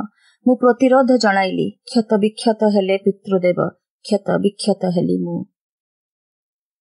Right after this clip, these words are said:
ଶେଷକୁ ଆସିଲି ସେ କେମିଷ୍ଟ ଦୋକାନକୁ ସେଲ୍ସ ଗର୍ଲ ହୋଇ। ଆସିଲେ କଷ୍ଟମରମାନେ, ଆସିଲେ ଦୋକାନ ମାଲିକଙ୍କର ଉଚ୍ଛୃଙ୍ଖଳ ପୁତ୍ରଗଣ ଓ ତାଙ୍କର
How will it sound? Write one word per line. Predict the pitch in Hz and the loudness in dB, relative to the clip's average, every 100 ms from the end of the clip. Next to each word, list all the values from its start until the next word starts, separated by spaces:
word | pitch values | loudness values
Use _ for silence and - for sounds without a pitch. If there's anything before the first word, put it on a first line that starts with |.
| _ | _
ଶେଷକୁ | - 294 262 302 294 | 0 0 0 0 2
ଆସିଲି | 285 254 - 262 294 302 _ | 2 2 2 2 2 -2 _
ସେ | - - | -2 -2
କେମିଷ୍ଟ | - 247 247 262 240 | 2 2 4 2 -2
ଦୋକାନକୁ | 220 233 226 240 | 0 0 2 0
ସେଲ୍ସ | 233 226 214 - | 2 2 0 -2
ଗର୍ଲ | 214 214 202 | -2 -2 -2
ହୋଇ। | 196 180 196 _ _ _ _ _ _ - | -4 -4 -10 _ _ _ _ _ _ -4
ଆସିଲେ | 220 220 226 226 | -2 0 0 0
କଷ୍ଟମରମାନେ, | 220 208 - 226 226 208 196 208 220 _ _ _ _ _ _ _ - | 0 -2 0 2 2 2 0 -4 -8 _ _ _ _ _ _ _ -2
ଆସିଲେ | 254 269 262 254 | 0 4 4 4
ଦୋକାନ | 233 226 262 254 | 2 0 2 4
ମାଲିକଙ୍କର | 233 214 233 233 226 208 202 _ _ | 4 2 0 0 2 0 0 _ _
ଉଚ୍ଛୃଙ୍ଖଳ | - 240 - 285 269 277 247 | -2 -2 2 2 2 4 2
ପୁତ୍ରଗଣ | 247 220 220 220 208 196 190 226 _ | 2 -2 0 0 2 0 0 -2 _
ଓ | 214 | -4
ତାଙ୍କର | 208 208 202 208 196 | -2 -2 0 0 0